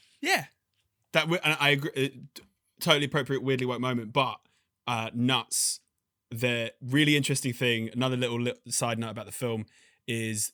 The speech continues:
the filmmaker Penny Lane released three hundred footnotes to very accurately detail what they did and didn't fabricate and to what level. Uh, and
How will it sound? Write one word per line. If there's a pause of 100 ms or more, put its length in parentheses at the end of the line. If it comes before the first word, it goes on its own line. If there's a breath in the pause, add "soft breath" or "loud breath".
(120)
the
filmmaker
Penny
Lane (320 soft breath)
released
three
hundred
footnotes (460)
to (120)
very
accurately
detail
what
they
did
and
didn't
fabricate
and
to
what
level. (680 soft breath)
Uh, (160)
and